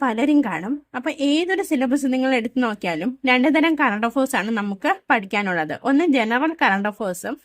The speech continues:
രണ്ടാമത്തത് സബ്ജക്ട് ബേസ്ഡ് കറന്റ് അഫയേഴ്സും. ഏതൊരു സബ്ജക്ട് ടോപ്പിക് തന്നിട്ടുണ്ടെങ്കിലും അതിന്റെ ഏറ്റവും അവസാനം കൊടുത്തിട്ടുള്ളത് അതിൽ നിന്ന് വരുന്ന കറന്റ് അഫയേഴ്സും കൂടി പഠിച്ചിരിക്കണമെന്നുള്ളതാണ്. അപ്പം തുടക്കക്കാർക്ക് ഇത് അറിയത്തില്ലായിരിക്കും.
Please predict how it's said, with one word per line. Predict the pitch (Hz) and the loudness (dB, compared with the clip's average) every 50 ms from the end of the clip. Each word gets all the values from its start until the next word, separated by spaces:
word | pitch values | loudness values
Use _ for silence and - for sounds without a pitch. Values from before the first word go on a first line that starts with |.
| _ _ _ _ _ - | _ _ _ _ _ -2
രണ്ടാമത്തത് | 240 240 247 285 302 320 302 285 233 196 214 254 | 0 2 4 4 4 6 4 4 2 2 0 -2
സബ്ജക്ട് | 262 - 302 277 269 262 254 311 339 302 302 | -2 0 0 0 0 0 -2 -2 -2 -2 0
ബേസ്ഡ് | 262 277 247 240 240 - 277 311 311 285 | 0 0 0 -2 -2 -4 -4 -2 0 0
കറന്റ് | 226 202 190 185 180 | 0 0 0 -2 -2
അഫയേഴ്സും. | 175 - 196 185 175 - 196 175 - _ - - _ _ - | -4 -4 -6 -8 -8 -8 -10 -12 -12 _ -20 -20 _ _ -2
ഏതൊരു | 269 269 277 294 262 330 359 359 | 0 2 4 4 4 2 0 0
സബ്ജക്ട് | - 330 285 233 220 226 269 269 269 269 285 262 269 - | 2 2 2 2 2 2 0 0 0 0 -4 -2 0 2
ടോപ്പിക് | 233 214 220 - - 277 294 294 | 2 2 2 0 -2 -2 0 0
തന്നിട്ടുണ്ടെങ്കിലും | 285 269 226 202 202 208 220 196 190 185 175 165 190 269 269 - - 226 | 0 0 0 -2 -2 -4 -4 -4 -4 -4 -4 -4 -4 -4 -6 -6 -4 -2
അതിന്റെ | 220 233 285 294 294 311 349 - - | 0 2 4 6 6 4 2 0 -2
ഏറ്റവും | 233 240 247 240 - 294 320 339 339 | -2 0 0 0 0 0 0 0 0
അവസാനം | 254 202 196 - - 254 233 254 285 285 | -2 -2 -4 -4 -4 -2 0 0 2 2
കൊടുത്തിട്ടുള്ളത് | 254 226 190 196 202 220 220 226 185 165 165 165 208 269 359 - _ _ _ _ _ - | 2 0 -2 -4 -6 -8 -6 -4 -4 -4 -2 0 0 0 0 -2 _ _ _ _ _ -2
അതിൽ | 208 214 220 285 277 269 | 0 2 4 4 4 6
നിന്ന് | 294 294 285 311 | 4 4 4 4
വരുന്ന | 269 220 196 190 196 214 277 330 320 - 262 | 4 2 2 0 0 -2 -2 -2 -4 -4 -2
കറന്റ് | 220 202 202 208 220 233 | 0 0 0 2 2 2
അഫയേഴ്സും | 240 233 - 277 277 269 294 269 240 | 0 2 0 -2 0 2 0 0 0
കൂടി | 190 156 190 247 277 _ - | -2 -4 -4 -6 -4 _ 0
പഠിച്ചിരിക്കണമെന്നുള്ളതാണ്. | 294 277 285 - 302 262 277 294 269 269 247 233 220 196 190 180 165 156 135 127 131 139 - _ - - - _ - | 0 2 0 0 -2 0 2 4 4 4 2 2 0 -2 -2 -2 -2 -2 -4 -4 -6 -10 -16 _ -20 -20 -14 _ -8
അപ്പം | 277 277 359 453 - _ _ _ _ - | -6 -6 -6 -8 -10 _ _ _ _ 2
തുടക്കക്കാർക്ക് | 285 277 330 339 349 - 370 359 349 339 - 359 | 4 4 4 0 -2 -2 0 -2 -2 -2 -2 -4
ഇത് | - 254 269 262 240 320 | -2 0 0 0 2 0
അറിയത്തില്ലായിരിക്കും. | 370 320 269 226 226 262 240 285 285 285 277 240 233 180 175 175 170 175 233 339 | 0 2 2 2 4 4 2 2 2 2 2 2 2 2 0 -2 -4 -6 -6 -8